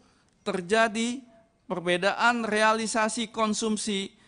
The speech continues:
dengan penagihan menggunakan rata-rata tiga bulan. Sebagian besar realisasi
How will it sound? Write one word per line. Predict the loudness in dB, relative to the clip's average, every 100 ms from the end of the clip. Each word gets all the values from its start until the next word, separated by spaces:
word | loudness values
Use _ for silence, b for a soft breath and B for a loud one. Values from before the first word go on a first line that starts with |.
| b -10
dengan | -4 -4 -4
penagihan | -2 0 0 0 2 2 2
menggunakan | 0 0 0 -2 0 0 0 -2 -2 0
rata-rata | 0 0 2 2 2 0 -2 -4
tiga | 0 0
bulan. | 2 4 4 2 -6 b b b
Sebagian | -12 -6 -6 -2 -4 -2
besar | -4 2 4 2 -4 -14 b -12
realisasi | -2 0 0 -4 -2 -2 -2 -4 -6